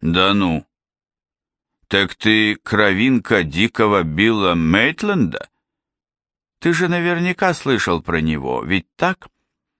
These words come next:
"А кто не слышал?" Это была живая легенда. Можно сказать, на одной высоте с самим Магуном землетрясения.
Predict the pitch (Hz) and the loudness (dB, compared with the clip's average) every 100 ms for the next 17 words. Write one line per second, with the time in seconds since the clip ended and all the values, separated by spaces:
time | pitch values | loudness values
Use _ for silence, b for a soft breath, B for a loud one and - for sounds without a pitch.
0 | _ _ _ - 92 92 - 104 85 82 | _ _ _ -4 -2 -2 0 0 2 -2
1 | - 67 78 - 110 123 _ _ _ _ | -4 -8 -6 -4 -6 -8 _ _ _ _
2 | _ _ b b 82 87 107 101 107 104 | _ _ b b -2 0 0 0 2 0
3 | 104 117 101 92 92 98 104 85 57 50 | 0 0 2 2 2 0 -2 -4 -8 -8
4 | 50 - - _ _ _ b b 98 107 | -12 -14 -16 _ _ _ b b 0 2
5 | 113 101 110 104 110 - 101 98 95 104 | 2 0 -2 0 0 0 2 2 2 2
6 | 101 95 87 90 - 101 - - 90 85 | 2 0 -2 -4 0 -2 -2 -2 0 4
7 | 92 92 _ _ _ - 90 98 95 82 | 4 2 _ _ _ -6 2 2 2 0
8 | 92 101 101 98 - _ _ - 92 95 | 0 2 2 0 -4 _ _ -12 -2 0
9 | 95 101 - 123 110 - 62 53 57 55 | 2 0 0 -2 -2 -6 -8 -6 -8 -8